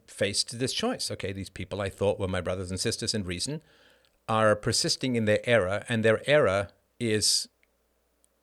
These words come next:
sanctifying the use of violence against me, my child, my family, through taxation, regulation, control, national debts, uh, well, now, of course, vaccine passports and all that kind of stuff. So I looked at these two people. Okay, I got the Christians over here. The Christians and I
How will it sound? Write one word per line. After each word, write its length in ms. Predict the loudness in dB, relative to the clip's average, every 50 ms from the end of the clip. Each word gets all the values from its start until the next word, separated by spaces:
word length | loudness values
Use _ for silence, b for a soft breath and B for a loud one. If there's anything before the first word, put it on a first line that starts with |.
| _ _ 2
sanctifying 800 | 6 6 6 6 6 2 2 0 -4 -4 -2 0 0 2 2 0
the 80 | 0 0
use 200 | 0 -2 -2 -4
of 60 | -4
violence 400 | -2 0 0 0 0 -2 -4 -4 -4
against 280 | -4 -4 -4 -4 -6
me, 360 | -6 -4 -4 -4 -6 -10 -12 -12
my 240 | -10 -10 -10 -10 -12 -10
child, 340 | -6 -6 -4 -2 -4 -4 -6 -8
my 100 | -10 -10 -10
family, 460 | -6 -4 -2 0 0 0 -2 -4 -6
through 360 | -8 -8 -8 -8 -8 -8 -10 -16 _ -12 -12
taxation, 500 | -10 -8 -4 -2 -2 -2 -2 -2 -4 -2
regulation, 560 | -2 -2 -2 -2 -2 -2 -2 -4 -6 -10 -8
control, 540 | -8 -10 -8 -4 -2 -2 0 0 -2 -4 B B B B B B B B -2
national 380 | -2 -2 -2 -2 -4 -6 -6 -2
debts, 480 | -2 -2 -2 -2 -2 -4 -4 -2 0
uh, 240 | 0 0 0 -2 -2
well, 160 | -2 -2 -4 -2
now, 220 | 0 0 0 0
of 100 | -2 -4
course, 260 | -4 -2 -2 -2 -2 -2
vaccine 420 | -4 -4 -4 -4 -4 -2 -2 -2
passports 500 | -4 -4 -4 -4 -4 -4 -6 -8 -6 -6
and 100 | -4 -4
all 80 | -4 -2
that 120 | -4 -4
kind 140 | -4 -2 -4
of 60 | -4
stuff. 240 | 0 0 0 0 0 B B B B B B B B
So 280 | 0 8 10 10 10 10
I 120 | 10 6 6
looked 260 | 6 6 2 2 -2
at 80 | 0
these 160 | 0 0 0 2
two 160 | 2 0 2
people. 320 | 2 0 0 2 2 2 2
Okay, 280 | 2 0 -2 -4 -4 -12 -20 _ _ -6
I 60 | -2
got 120 | -2 -2 -2
the 60 | 0
Christians 400 | 2 2 2 2 2 0 2 2
over 160 | 2 0 0
here. 300 | -2 -2 -4 -4 -6 -10 _ _ b b b b b b
The 80 | -6 -6
Christians 440 | 0 0 0 0 2 0 0 0 0
and 80 | 0 2
I 340 | 2 4 4 4 2 0